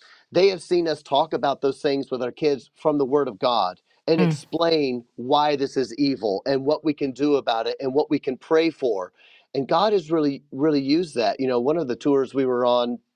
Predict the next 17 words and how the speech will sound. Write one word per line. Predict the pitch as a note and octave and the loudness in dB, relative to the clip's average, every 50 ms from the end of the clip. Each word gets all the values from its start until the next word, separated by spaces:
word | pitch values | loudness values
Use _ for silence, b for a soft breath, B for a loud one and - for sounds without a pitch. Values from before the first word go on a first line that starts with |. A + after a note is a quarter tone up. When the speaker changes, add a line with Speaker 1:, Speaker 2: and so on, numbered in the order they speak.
| _ _ _ _ _ _ _ _ _ _ _ _ B B B B B B B B | _ _ _ _ _ _ _ _ _ _ _ _ B B B B B B B B
Speaker 1:
one | A2+ D3 D#3+ | 4 4 4
of | D#3+ C#3+ | 4 2
the | C#3+ | 2
bands | G#2+ D3 D3 D3+ D#3+ E3 D3+ B2+ | 2 2 2 2 2 0 -2 0
we | C3+ C#3+ C3+ | 0 2 2
were | C3 B2 | 2 -2
playing | - - D#3 D#3 D#3 D#3+ D3+ D3 C#3+ | -4 0 2 2 2 2 0 0 0
with, | C#3 C3 C3 B2+ - _ b b b b b b b - | 0 0 0 -2 -8 _ b b b b b b b 2
um, | C#3+ D3 C#3 C3+ B2+ B2 A#2+ A#2+ B2+ _ _ _ _ _ _ _ _ _ _ _ _ _ _ _ _ _ _ _ _ _ _ - - | 2 4 4 2 0 -2 -2 -6 -10 _ _ _ _ _ _ _ _ _ _ _ _ _ _ _ _ _ _ _ _ _ _ 0 2
eight | G3 G3+ A3 G3+ F3+ E3+ | 2 2 2 0 -4 -2
or | F3 E3+ | -2 0
nine | E3+ E3+ F3 F3 D#3+ | 0 0 0 -2 -2
days | C3+ D#3+ D#3 D#3 D#3+ D#3 C3 | 0 0 0 2 0 -2 -4
before | - C#3+ C#3 - D#3 D#3+ D#3+ | -4 -8 -6 -4 -2 -2 -2
the | C#3+ C3+ B2+ | -2 -2 -8
tour | - - E3+ F3 F3 D#3+ C#3+ | -8 -6 -2 -2 -2 -2 -2
started, | - - - - D3+ D#3 E3+ F#3+ F#3 D3 A#2+ G#2 E2+ - | -8 -10 -2 2 2 4 4 2 0 -4 -4 -8 -8 -14